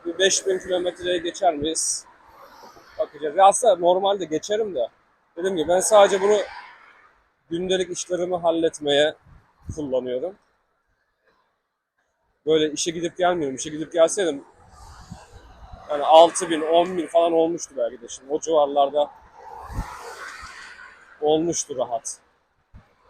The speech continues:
Ama hani ben sadece böyle günlük işlerimi hallediyorum.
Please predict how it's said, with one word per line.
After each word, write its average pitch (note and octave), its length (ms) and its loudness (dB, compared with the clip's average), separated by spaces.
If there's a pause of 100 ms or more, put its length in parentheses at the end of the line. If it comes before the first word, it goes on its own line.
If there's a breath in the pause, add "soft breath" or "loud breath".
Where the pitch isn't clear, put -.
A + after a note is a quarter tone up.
(220)
Ama G3+ 160 0
hani G3 280 -2 (1300)
ben F#3+ 120 -2
sadece F#3+ 460 4
böyle F#3+ 460 4 (3750)
günlük F3+ 300 -6
işlerimi F#3 360 -4
hallediyorum. C#3+ 600 -2